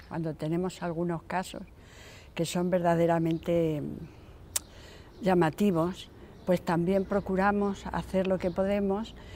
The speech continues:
y ayudarles en ese sentido, aunque no se suele hacer mucho, pero sí se hace,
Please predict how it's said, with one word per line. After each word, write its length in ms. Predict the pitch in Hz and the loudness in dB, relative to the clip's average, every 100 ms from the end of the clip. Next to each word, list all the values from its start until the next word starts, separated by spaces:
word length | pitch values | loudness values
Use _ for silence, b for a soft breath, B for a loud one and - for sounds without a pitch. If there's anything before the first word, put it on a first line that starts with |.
| B B | B B
y 120 | 190 | 2
ayudarles 720 | 180 170 165 165 175 185 190 185 | 4 6 4 6 6 4 0 0
en 100 | 165 | 0
ese 240 | 156 170 | 0 -4
sentido, 560 | 151 151 - 208 202 139 | -4 -6 -2 -2 0 0
aunque 480 | 147 147 143 131 117 135 - - - - | -2 -4 -6 -6 -6 -10 -12 -16 -16 -12
no 340 | 190 190 180 | -6 2 4
se 120 | - 233 | 4 6
suele 260 | 240 226 | 8 8
hacer 240 | 214 214 196 | 6 4 2
mucho, 420 | 208 202 220 226 - B B B B | 0 -2 -4 -8 -12 B B B B
pero 560 | - 170 165 156 147 - | 0 2 4 4 2 -2
sí 220 | 147 - | -6 -4
se 180 | 185 196 | -2 0
hace, 440 | 147 139 - 135 | 0 0 -8 -12